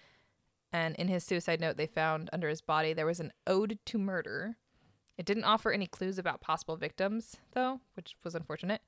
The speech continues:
But in twenty twenty, the F B I released the drawings of eleven skulls and one pentagram, which had been drawn in blood and found under his jail cell bed.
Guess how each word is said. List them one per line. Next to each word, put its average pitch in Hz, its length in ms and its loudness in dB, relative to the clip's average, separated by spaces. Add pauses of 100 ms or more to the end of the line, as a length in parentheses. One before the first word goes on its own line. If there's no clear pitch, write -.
(500)
But 170 160 4
in 165 140 -2
twenty 208 260 2
twenty, 190 320 2
the 180 160 -2
F - 160 0
B 175 80 4
I 170 60 6
released 170 340 0
the 165 80 -2
drawings 160 420 0
of - 160 0
eleven 175 420 0
skulls 170 520 -2
and 165 160 -4
one 165 160 -4
pentagram, 185 600 -2
which 170 140 -4
had 165 140 -10
been 165 160 -2
drawn 165 280 2
in 170 140 -2
blood 165 420 0
and 185 160 0
found 175 320 2
under 190 260 2
his 165 500 -4
jail 170 240 2
cell 175 220 2
bed. 160 420 -2